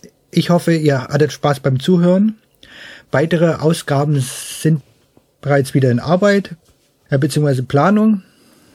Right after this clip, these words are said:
Auch, auch wieder zum Thema Bürgerenergie. Freue mich a-, aber auch weiterhin auf Vorschläge für weitere, weitere Themen oder weitere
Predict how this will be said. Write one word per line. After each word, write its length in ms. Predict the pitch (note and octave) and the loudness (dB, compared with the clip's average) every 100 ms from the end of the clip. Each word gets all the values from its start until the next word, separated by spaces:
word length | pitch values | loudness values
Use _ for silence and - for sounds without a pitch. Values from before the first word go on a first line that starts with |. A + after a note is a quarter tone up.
| _ _ - | _ _ -6
Auch, 180 | D#3+ D3+ C#3 | -4 -2 -2
auch 260 | D3 - - | -4 -2 0
wieder 200 | D3 C3+ | 2 2
zum 180 | D3 | -2
Thema 300 | C3 C3+ C#3 | 2 4 4
Bürgerenergie. 880 | C3+ D#3+ F3+ D#3+ D#3+ D#3+ E3 E3 D#3+ _ - - - - - _ _ _ _ _ _ _ - | 4 4 4 2 0 0 -2 -4 -4 _ -20 -20 -20 -20 -20 _ _ _ _ _ _ _ -4
Freue 240 | D3 D3+ | 0 0
mich 200 | D3 C3+ | 0 -4
a-, 300 | A2 C3+ C3 | -8 -10 -6
aber 340 | C#3 C#3 C3+ C3+ | 0 0 0 2
auch 280 | C#3 C3 | 0 2
weiterhin 400 | C3 C3 C3+ C3+ | 0 2 2 0
auf 200 | C3+ C#3 - - - _ _ - | 0 -2 -4 -12 -20 _ _ -2
Vorschläge 640 | C#3+ C#3 C#3+ C3+ C3+ C3+ - - - - _ | -2 0 0 2 2 -2 -6 -20 -20 -20 _
für 340 | - - C3+ | -4 0 2
weitere, 320 | B2 A#2+ B2+ - G#2+ | 2 0 0 -4 -4
weitere 400 | C3 C3 C3+ C3+ | -2 0 0 -2
Themen 720 | - - - C3+ D3+ C#3 C#3 | -6 -14 -2 2 2 2 0
oder 340 | - C3+ C3+ | 0 0 2
weitere 360 | A#2+ B2 C3 | 0 0 0